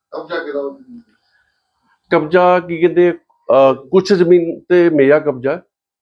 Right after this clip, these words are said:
Speaker 2: ਤੇ ਇਹਨੇ ਮਤਲਬ ਕਿ ਇਹ ਉਹਦੇ 'ਚ ਆਉਂਦਾ ਹੀ ਨਹੀਂ ਹੈ। ਇਹਨੂੰ ਕਿੰਨੀ ਵਾਰ ਕਹਿ ਚੁੱਕਿਆ ਕਿ ਇਹ ਤੂੰ ਜਿਹੜੀ ਜ਼ਮੀਨ ਹੈਗੀ ਇਹਨੂੰ ਸਹੀ ਕਰ ਦੇ, ਇਹ ਕਿਸੇ ਪਾਸੇ ਨਹੀਂ ਆਉਂਦਾ।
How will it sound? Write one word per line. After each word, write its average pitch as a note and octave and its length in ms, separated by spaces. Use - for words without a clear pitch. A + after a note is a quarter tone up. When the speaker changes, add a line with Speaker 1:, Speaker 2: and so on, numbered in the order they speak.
Speaker 2:
ਤੇ D3+ 400
ਇਹਨੇ E3 500
ਮਤਲਬ D3+ 340
ਕਿ D#3 140
ਇਹ E3 280
ਉਹਦੇ D#3 240
'ਚ F3 140
ਆਉਂਦਾ C#3 260
ਹੀ F3 140
ਨਹੀਂ A2+ 200
ਹੈ। E2+ 140
ਇਹਨੂੰ E3+ 240
ਕਿੰਨੀ F3 260
ਵਾਰ F3+ 160
ਕਹਿ D3 240
ਚੁੱਕਿਆ D3 380
ਕਿ D3+ 220
ਇਹ D3+ 280
ਤੂੰ D3+ 480
ਜਿਹੜੀ C#3+ 180
ਜ਼ਮੀਨ C3 320
ਹੈਗੀ C3 220
ਇਹਨੂੰ E3 200
ਸਹੀ D#3+ 300
ਕਰ A#2+ 120
ਦੇ, F2+ 200
ਇਹ E3+ 100
ਕਿਸੇ G3+ 340
ਪਾਸੇ E3 340
ਨਹੀਂ C3 140
ਆਉਂਦਾ। D#2+ 220